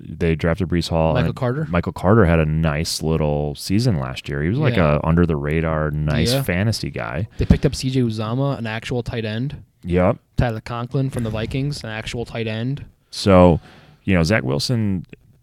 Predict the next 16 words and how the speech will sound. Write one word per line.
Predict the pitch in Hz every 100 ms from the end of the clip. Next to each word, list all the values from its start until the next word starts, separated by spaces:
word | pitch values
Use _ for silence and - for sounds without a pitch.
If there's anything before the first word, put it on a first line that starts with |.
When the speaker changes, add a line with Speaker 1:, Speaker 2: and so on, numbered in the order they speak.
| _ -
Speaker 1:
going | - 104 120
into | 107
his | 90
sophomore | - 82 78 - 80
year, | 80 80
I | 78
think | - 90
does | 87 80
need | 80 76
to | -
take | 78
a, | 73 -
a | 78
nice | 69 73 71 73 -
step | - - - 76 -
forward. | 69 69 76 120